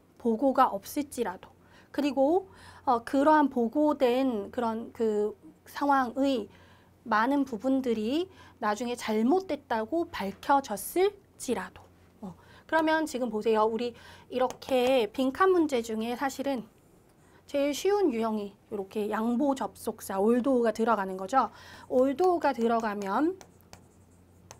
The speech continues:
어, 이 절과 주절은 내용이 서로 정반대가 돼요. 그래서, 어,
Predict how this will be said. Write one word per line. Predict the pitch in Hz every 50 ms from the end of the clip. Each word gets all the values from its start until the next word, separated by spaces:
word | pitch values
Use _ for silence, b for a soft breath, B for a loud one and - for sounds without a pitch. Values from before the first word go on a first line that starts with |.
| _ _ _ _ _ _ - B B B B B B B -
어, | 240 233
이 | 262 269 277 277
절과 | - - - 214 220 220 240 254 233 - 208 202 214 254 302 330 339 - - _ _ _ _ - - _ _ _ _ _ B B B B B B B B B _ -
주절은 | - - - 240 240 226 294 285 285 277 262 226 226 254 277 294 294 302 302 - -
내용이 | - 208 208 208 208 208 208 226 277 294 254 202 - - - - - _ _ _ - - - _ _ - _ _ b b b b b b b
서로 | - - 330 320 311 302
정반대가 | - - 226 220 214 208 202 - 220 220 226 233 226 226 214 196
돼요. | 196 196 196 196 185 - - _ _ _
그래서, | - - 262 262 254 254 B B B B B B B B B
어, | 285 254 240 233 -